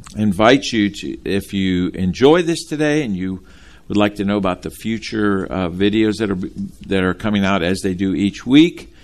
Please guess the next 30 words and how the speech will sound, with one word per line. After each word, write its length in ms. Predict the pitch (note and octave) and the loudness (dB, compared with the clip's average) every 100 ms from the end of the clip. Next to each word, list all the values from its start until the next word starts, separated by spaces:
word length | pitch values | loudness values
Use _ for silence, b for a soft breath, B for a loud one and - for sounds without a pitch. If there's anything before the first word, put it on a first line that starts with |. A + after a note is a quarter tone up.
| b b b - | b b b -4
um, 580 | G2 F#2 F2+ F2 F#2+ F#2+ - - | 0 0 0 -4 -6 -12 -20 -12
subscribe 720 | - F2 - G2 G2 A#2 A2+ | -8 -6 -2 2 4 4 0
to 220 | - C#3+ | -2 0
our 420 | C#3 B2 A2 G#2+ G2 | 2 2 2 0 -4
YouTube 520 | G#2 A2+ A#2+ C3+ G#2 | -4 -4 -2 -4 -4
channel, 600 | A#2+ A#2+ B2+ D3 D#3 C3 | -8 -6 -6 -8 -10 -12
uh, 220 | E2+ E2+ E2+ | -10 -6 -4
like 380 | F2 G2 G#2 | 0 0 0
our 100 | - | -6
Facebook 540 | G2 F#2+ G2 - G#2 G2+ | -6 -6 -6 -6 -10 -6
videos. 760 | G#2 G#2 G#2+ G#2 G#2 G2 - B B B B | -4 -2 0 0 -2 -4 -10 B B B B
Um, 460 | E2+ D#2+ E2 D#2+ - - - - | -6 -4 -4 -6 -10 -18 -20 -12
it 100 | - | -6
will 220 | F2+ F2 E2+ | -4 -2 0
notify 520 | F#2 A#2+ A2 F#2+ F2+ | 2 2 2 -2 -2
you 160 | F2+ | -2
then, 340 | E2+ F2+ G2 G2 | -4 -4 -4 -4
from 220 | - F2+ | -4 -4
what 160 | F2 F2 | -2 -2
I 60 | |
understand, 600 | F2+ F2 - F2+ F2 G#2 B B - | -4 -6 -8 -6 -2 -4 B B -8
of 180 | G2 - | -6 -2
upcoming 520 | G2 - A2 G2+ F#2 | -4 -4 -2 0 0
things 260 | F2 F2+ F2+ | -2 -6 -6
that 80 | E2 | -6
will 160 | D#2+ | -4
be 100 | F2+ | -4
happening. 680 | E2+ A#2+ C#3 - F#2 C#2 F#2+ | -4 0 0 0 -6 -4 0
Next 320 | A#2 C3 - | 0 -2 -6
week, 640 | A#2 B2 D#3 B2+ F#2 - | -4 6 6 6 0 -10